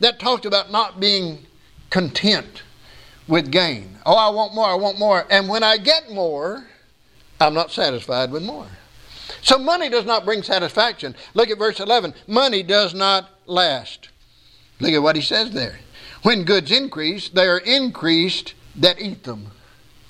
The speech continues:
What does that mean, preacher? When someone has money, you know what you're gonna find out? He's got a whole lot more friends. If you have money, people will befriend you. Well, they'll claim to be friends, right?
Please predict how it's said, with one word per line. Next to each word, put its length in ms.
What 140
does 160
that 220
mean, 300
preacher? 460
When 140
someone 480
has 300
money, 260
you 140
know 80
what 180
you're 80
gonna 120
find 280
out? 240
He's 140
got 160
a 40
whole 220
lot 200
more 160
friends. 500
If 180
you 120
have 180
money, 220
people 360
will 160
befriend 540
you. 240
Well, 440
they'll 180
claim 280
to 60
be 140
friends, 440
right? 280